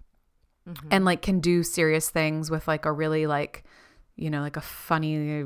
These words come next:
Speaker 2: like, but still have humor in it. Um, didn't he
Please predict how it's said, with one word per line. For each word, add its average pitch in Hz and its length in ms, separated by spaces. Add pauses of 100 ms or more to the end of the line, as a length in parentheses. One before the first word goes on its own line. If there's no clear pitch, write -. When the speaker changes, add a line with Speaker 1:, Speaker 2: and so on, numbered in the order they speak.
(300)
Speaker 2:
like, 151 140 (160)
but - 160
still 156 320
have 156 160
humor 156 420
in 147 80
it. 143 180 (680)
Um, 156 600 (240)
didn't 285 260
he 311 500